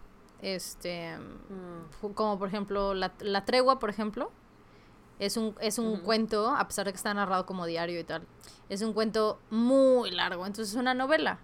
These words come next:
Speaker 1: muy corta. Entonces es eso. Y en fr-, en, en la literatura, en, en francés, la literatura tiene un término extra que se llama novela, eh, con doble L, y significa eso, significa,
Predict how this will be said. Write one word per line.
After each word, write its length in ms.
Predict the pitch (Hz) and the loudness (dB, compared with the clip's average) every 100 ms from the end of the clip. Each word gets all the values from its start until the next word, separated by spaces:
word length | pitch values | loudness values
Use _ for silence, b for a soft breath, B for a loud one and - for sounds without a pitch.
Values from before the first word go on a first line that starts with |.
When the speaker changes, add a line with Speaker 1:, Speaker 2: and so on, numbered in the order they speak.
| - | -10
Speaker 1:
muy 300 | 220 220 233 | -2 2 2
corta. 420 | 233 269 - 190 190 - | 6 4 4 -6 -12 -10
Entonces 420 | 240 247 247 269 | -6 -4 -4 -4
es 120 | 294 | -2
eso. 240 | 311 285 240 B B | -2 -2 -4 B B
Y 100 | 254 | -2
en 80 | 254 | -2
fr-, 120 | 254 | -2
en, 220 | 254 247 | -2 -2
en 380 | 240 254 247 247 | -4 -4 -4 0
la 80 | 247 | 0
literatura, 840 | 233 202 226 220 247 262 254 247 | 0 -2 -2 0 2 4 4 2
en, 180 | - 214 | -2 -4
en 120 | 233 | -2
francés, 420 | 240 233 294 262 | 0 2 2 2
la 80 | 269 | 2
literatura 580 | 240 214 196 185 202 208 | 0 -2 -6 -6 -6 -4
tiene 200 | 208 208 | -6 -6
un 100 | 214 | -6
término 400 | 220 202 208 202 | -4 -4 -4 -6
extra 260 | 190 - 208 | -8 -8 -8
que 60 | |
se 100 | - | -8
llama 160 | 185 185 | -8 -8
novela, 680 | 196 190 220 226 180 175 - B B B B B B - | -8 -2 0 2 0 -6 -14 B B B B B B -6
eh, 220 | 190 190 | -4 -2
con 140 | 196 | -4
doble 320 | 190 180 208 208 | -4 0 2 2
L, 300 | 175 190 226 B B B | 0 -6 -12 B B B
y 280 | - 233 226 | -8 -4 -2
significa 500 | 214 240 233 240 233 | 0 0 -2 -2 2
eso, 180 | 427 349 | 2 2
significa, 720 | 247 220 208 220 247 226 220 | -2 -6 -6 -6 0 2 0